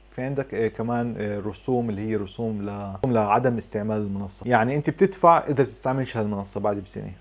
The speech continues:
في عندك عشرة دولار رسوم لهي المنصة تدفعها بكل سنة اذا انت ما استعملتهاش. وكيف ما قلنا للاسف مش كل الدول العربية مقبولة بهاي المنصة. آه،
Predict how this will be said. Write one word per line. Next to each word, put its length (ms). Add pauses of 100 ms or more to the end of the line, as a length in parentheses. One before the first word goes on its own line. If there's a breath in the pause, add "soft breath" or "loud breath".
(100)
في 60
عندك 240
عشرة 280
دولار 480
رسوم 360
لهي 140
المنصة 400
تدفعها 380
بكل 280
سنة 380
اذا 180
انت 140
ما 60
استعملتهاش. 720
وكيف 320
ما 100
قلنا 380
للاسف 500
مش 160
كل 160
الدول 240
العربية 500
مقبولة 580
بهاي 140
المنصة. 540 (160)
آه، 340